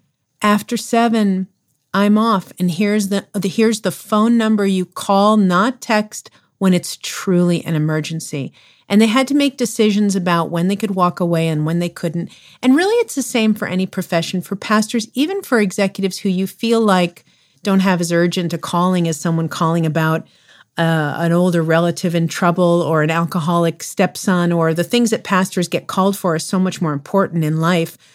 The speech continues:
But we all have to set boundaries. So my very favorite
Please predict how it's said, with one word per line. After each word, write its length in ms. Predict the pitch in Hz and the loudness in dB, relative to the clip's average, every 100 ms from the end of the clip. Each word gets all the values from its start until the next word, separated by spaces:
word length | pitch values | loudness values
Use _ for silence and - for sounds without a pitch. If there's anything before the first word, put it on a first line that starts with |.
| _ _ _ _ | _ _ _ _
But 140 | 240 233 | 2 4
we 120 | 247 | 6
all 160 | 240 | 6
have 200 | 226 220 | 4 0
to 100 | 214 | -2
set 200 | 196 165 | -4 -4
boundaries. 380 | 170 151 156 160 | -4 -6 -6 -4
So 260 | - 185 - _ _ _ _ _ - - | 0 0 -2 _ _ _ _ _ -20 0
my 200 | 226 240 | 4 4
very 380 | 196 226 247 302 | 4 2 2 0
favorite 680 | - 185 170 156 151 240 | -2 0 0 -2 -2 -2